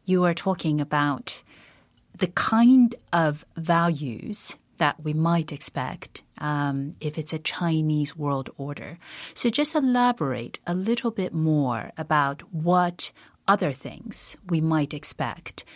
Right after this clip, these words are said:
if we live in the twenty-first century under a Chinese world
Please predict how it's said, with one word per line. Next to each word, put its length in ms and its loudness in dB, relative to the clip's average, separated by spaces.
if 420 -2
we 140 0
live 640 2
in 120 -6
the 80 -4
twenty-first 640 -2
century 640 -8
under 400 -2
a 140 -4
Chinese 880 0
world 220 -8